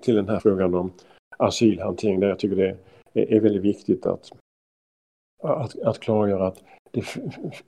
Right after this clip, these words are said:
finns en förpliktelse att hantera asylansökan, men samtidigt så har vi också så stora volymer så att i praktiken i, i, i, i de delar där många flyktingar kommer blir ogörligt att göra det på, på ett bra sätt. Och, och då tycker jag det är en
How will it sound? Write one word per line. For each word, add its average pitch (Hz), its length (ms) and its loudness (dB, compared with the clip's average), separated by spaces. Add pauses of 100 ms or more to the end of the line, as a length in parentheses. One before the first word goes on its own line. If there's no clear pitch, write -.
finns 117 380 2
en 98 60 -2
förpliktelse 110 640 0
att 98 220 -2
hantera 95 760 2 (360)
asylansökan, 92 1080 -2 (320)
men 104 140 0
samtidigt 113 480 0
så 98 80 -4
har 95 60 0
vi 101 60 4
också 101 240 -2
så 98 120 -6
stora 92 320 -2
volymer 92 480 0
så 92 120 -4
att 90 120 -6
i 85 60 -2
praktiken 95 640 -4 (540)
i, - 20 2
i, 104 200 -2
i, 95 560 -8
i - 20 -4
de 101 240 -2
delar 98 280 0
där 87 380 -4
många 92 280 -2
flyktingar 95 400 -4
kommer 90 300 -2
blir 87 340 -4 (880)
ogörligt 104 440 2
att - 60 -10
göra 95 280 2
det 90 60 -10
på, - 320 -6
på 110 180 -6
ett 92 80 -10
bra 92 200 -2
sätt. - 340 -4
Och, 104 260 -4
och - 260 -6
då 123 80 6
tycker 127 240 2
jag 113 80 6
det 113 80 4
är 110 100 -2
en 104 180 -4